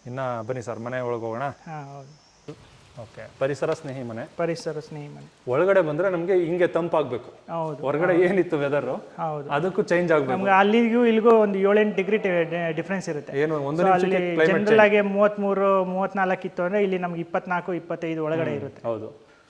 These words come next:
Speaker 1: ತಣ್ಣಗಾಗ್ಬಿಡ್ಬೇಕು ಅಂದ
Speaker 2: ತಣ್ಣಗಾಗತ್ತೆ.
Speaker 1: ತಕ್ಷಣ. ಓಕೆ. ಮೇಲ್ಗಡೆ ತಾರಸಿ ಬೇಕಾದ್ರೆ ಹಾಕ್ಸ್ಬೋದು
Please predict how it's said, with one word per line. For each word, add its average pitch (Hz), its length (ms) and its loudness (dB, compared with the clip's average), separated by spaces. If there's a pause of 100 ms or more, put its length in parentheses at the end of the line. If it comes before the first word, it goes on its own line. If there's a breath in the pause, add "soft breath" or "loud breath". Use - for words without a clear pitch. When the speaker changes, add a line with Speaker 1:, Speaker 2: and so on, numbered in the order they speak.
(560 soft breath)
Speaker 1:
ತಣ್ಣಗಾಗ್ಬಿಡ್ಬೇಕು 135 680 -2
ಅಂದ 185 80 0
Speaker 2:
ತಣ್ಣಗಾಗತ್ತೆ. 180 500 -2
Speaker 1:
ತಕ್ಷಣ. - 540 -20
ಓಕೆ. 101 220 -20 (1600)
ಮೇಲ್ಗಡೆ 185 360 2
ತಾರಸಿ 175 320 -2
ಬೇಕಾದ್ರೆ 180 260 0
ಹಾಕ್ಸ್ಬೋದು 147 680 -6